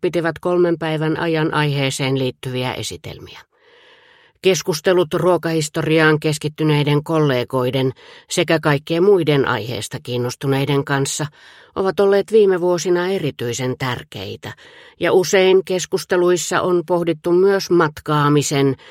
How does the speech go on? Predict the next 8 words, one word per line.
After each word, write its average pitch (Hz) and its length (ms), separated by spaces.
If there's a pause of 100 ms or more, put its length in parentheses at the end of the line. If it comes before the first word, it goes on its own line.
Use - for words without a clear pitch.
(260)
ja 151 100
matkaruokailun 131 1120
historiaan 135 800
liittyviä 120 640
kysymyksiä. - 760 (1700)
Matkustaminen 196 840
sujuu 220 440
mukavasti, 123 760